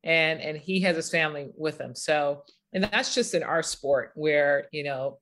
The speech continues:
where that's kind of talked about, um, to a high, higher degree, but it's, it's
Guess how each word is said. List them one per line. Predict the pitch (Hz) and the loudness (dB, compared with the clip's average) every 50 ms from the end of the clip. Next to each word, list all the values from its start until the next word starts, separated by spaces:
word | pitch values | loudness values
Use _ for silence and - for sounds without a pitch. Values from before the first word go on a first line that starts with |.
| _ _ | _ _
where | - 143 143 143 | -4 0 0 0
that's | 135 143 139 - - - | 2 0 -2 -4 -6 -12
kind | - - 165 143 139 | -6 -2 -2 -2 -2
of | 131 127 - _ _ _ _ _ _ _ _ _ - | -2 -6 -10 _ _ _ _ _ _ _ _ _ -4
talked | - 180 170 - - - | 0 0 0 0 0 -2
about, | 147 139 143 131 131 139 135 - - - | -2 0 0 0 0 -2 -4 -6 -8 -10
um, | 147 143 139 135 135 135 131 131 131 - _ _ _ _ _ _ _ _ - | -8 -8 -8 -8 -8 -10 -12 -14 -16 -20 _ _ _ _ _ _ _ _ -6
to | - 170 151 | 0 2 2
a | 147 | 2
high, | 156 160 156 156 147 - | 2 2 2 0 0 -2
higher | - 165 156 151 151 147 143 | -2 -2 0 2 2 2 0
degree, | 143 139 - 156 156 170 165 151 139 135 - | -2 -4 -2 0 2 4 4 2 0 0 0
but | 139 139 143 135 - - | 0 0 0 0 -2 -8
it's, | - - - - 156 147 - - - | -14 -12 -8 -6 -6 -6 -6 -8 -8
it's | - 156 - - | -8 -6 -8 -8